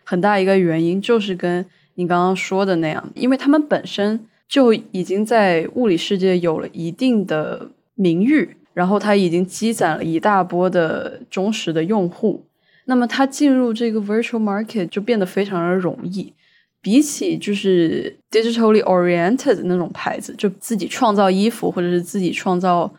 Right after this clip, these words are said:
呃，皮肤的那种小的工作室来说，这种大的奢侈品牌或者是已经有了一定知名度的这种时装品牌来说，实际上他们是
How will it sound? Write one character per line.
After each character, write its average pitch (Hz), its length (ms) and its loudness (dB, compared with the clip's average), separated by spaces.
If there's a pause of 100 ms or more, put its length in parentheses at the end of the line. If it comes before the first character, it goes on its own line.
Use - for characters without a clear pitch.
(260)
呃， 170 320 -2
皮 165 240 -8
肤 190 200 -4
的 190 160 2
那 175 120 0
种 175 320 -6 (240)
小 - 380 -2
的 - 420 -10
工 208 180 2
作 220 180 4
室 208 240 -2
来 180 240 0
说， 180 280 -4
这 185 180 -8
种 202 240 -2
大 240 240 2
的 185 100 -4
奢 202 180 -4
侈 208 200 -2
品 - 220 -12
牌 - 180 -8
或 180 140 -6
者 175 100 -2
是 175 240 -4 (100)
已 190 120 -2
经 202 160 0
有 180 140 4
了 165 60 2
一 170 120 2
定 202 180 0
知 196 160 -2
名 175 280 0
度 226 260 0
的 - 180 -4
这 170 160 -6
种 170 340 -6
时 - 220 -10
装 180 220 0
品 - 180 -10
牌 180 220 -4
来 - 160 -4
说， - 320 -8 (240)
实 - 260 -6
际 220 100 -2
上 208 340 2
他 - 140 -6
们 190 160 2
是 196 480 -2